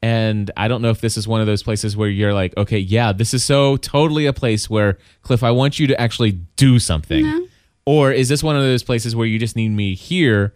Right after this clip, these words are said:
Speaker 1: what you're going through, but there's really nothing that you're really asking me to fix
Speaker 2: Right.
Speaker 1: for you?
Speaker 2: No, it's kinda like the other, <laughs> okay.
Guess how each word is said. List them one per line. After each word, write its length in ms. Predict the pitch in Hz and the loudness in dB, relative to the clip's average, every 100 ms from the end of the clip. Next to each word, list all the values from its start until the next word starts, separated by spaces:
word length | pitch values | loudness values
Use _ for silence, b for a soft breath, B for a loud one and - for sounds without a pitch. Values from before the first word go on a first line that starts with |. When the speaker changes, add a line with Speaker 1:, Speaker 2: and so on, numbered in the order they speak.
| _ _ _ | _ _ _
Speaker 1:
what 220 | 113 123 | -4 -2
you're 100 | 113 | 0
going 300 | 104 160 190 | 0 2 2
through, 400 | - 110 98 90 - _ - | 0 0 0 0 -4 _ -6
but 100 | 123 | -2
there's 140 | 131 | 0
really 220 | 135 160 | 0 0
nothing 340 | 127 120 123 113 | 2 0 0 -2
that 160 | 117 | -2
you're 160 | 113 113 | 0 0
really 320 | 110 113 107 | 2 2 0
asking 300 | 101 101 107 | 0 -2 -2
me 100 | 101 | -2
to 80 | 87 | -2
fix 580 | 85 - 120 - - 233 | -4 -2 -2 -2 -6 -4
Speaker 2:
Right. 300 | 254 185 - | -2 -4 -2
Speaker 1:
for 220 | 117 104 | 0 2
you? 120 | 87 | 2
Speaker 2:
No, 240 | 247 220 180 | 0 -2 -2
it's 240 | - 240 - | -2 -2 0
kinda 180 | 415 480 | 0 2
like 160 | 302 247 | 0 0
the 160 | 262 | 0
other, 100 | 254 | 0
<laughs> 40 | - | 0
okay. 260 | 269 294 | 0 2